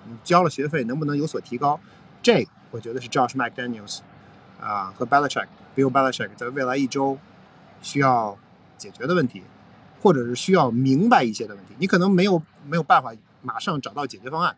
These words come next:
这个完全可以理解。但是你在下周比赛的时候，啊，我们都知道下周比赛是很关键的一场球，可能所有全世界的球迷都会非常关注的一场比赛，N F L的球迷都会非常关注的一场比赛。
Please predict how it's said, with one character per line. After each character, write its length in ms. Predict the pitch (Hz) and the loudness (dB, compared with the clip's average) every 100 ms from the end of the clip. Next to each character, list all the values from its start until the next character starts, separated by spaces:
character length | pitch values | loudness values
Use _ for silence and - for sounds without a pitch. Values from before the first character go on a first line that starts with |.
| - | -6
这 100 | 185 | -8
个 100 | 123 110 | -8 -10
完 120 | 156 | -6
全 120 | 175 | -6
可 120 | 170 | -4
以 60 | 131 | -6
理 120 | 123 | -6
解。 140 | 170 - - _ - - _ | -10 -14 -20 _ -20 -20 _
但 160 | 165 156 | 2 2
是 320 | 165 139 120 - _ _ - | 2 0 0 -6 _ _ -4
你 60 | |
在 100 | 139 | -2
下 260 | 170 220 156 | 4 6 6
周 140 | 170 | 2
比 140 | 170 247 | -4 -4
赛 220 | - 175 | 2 2
的 60 | 110 | 2
时 100 | 95 | -14
候， 60 | - _ _ _ _ _ _ _ | -20 _ _ _ _ _ _ _
啊， 340 | 107 107 104 107 _ | -18 -16 -16 -20 _
我 60 | |
们 60 | 127 | -2
都 100 | 170 | 2
知 60 | 185 | 2
道 60 | |
下 200 | 165 165 | 6 4
周 140 | 151 151 | 4 -2
比 160 | 123 | -4
赛 180 | - 135 | -6 -4
是 60 | 117 | -4
很 100 | 110 | -12
关 160 | - 170 | -8 -4
键 140 | 180 | -2
的 60 | 123 | -4
一 40 | |
场 140 | 104 - | -8 -14
球， 180 | - 85 _ _ - - | -18 -18 _ _ -20 -20
可 140 | - 104 | -16 -12
能 180 | 117 143 | -12 -12
所 380 | - - 123 175 | -12 -12 -4 -4
有 80 | |
全 300 | 135 - 143 | -4 -4 -4
世 80 | 170 | 0
界 160 | 185 165 | 2 2
的 120 | 113 | 0
球 160 | 107 117 | -4 -4
迷 120 | 113 | -4
都 140 | 113 | -2
会 160 | 135 120 | 0 0
非 140 | 104 123 | -2 -4
常 120 | 117 | -2
关 200 | 143 143 | -2 0
注 120 | 139 | -2
的 60 | 113 | -4
一 40 | |
场 160 | 101 110 | -8 -12
比 80 | 92 | -12
赛 180 | - - | -12 -10
，N 140 | 123 131 | -4 -2
F 120 | 127 | 0
L 80 | 127 | -2
的 40 | |
球 160 | 117 110 | -2 -10
迷 80 | 110 | -10
都 100 | 120 | -10
会 120 | 110 | -8
非 140 | - | -6
常 100 | 117 | -6
关 160 | 113 120 | -4 -4
注 120 | 120 | -6
的 60 | 101 | -10
一 20 | |
场 160 | 98 | -18
比 80 | 107 | -18
赛。 160 | - 117 | -16 -16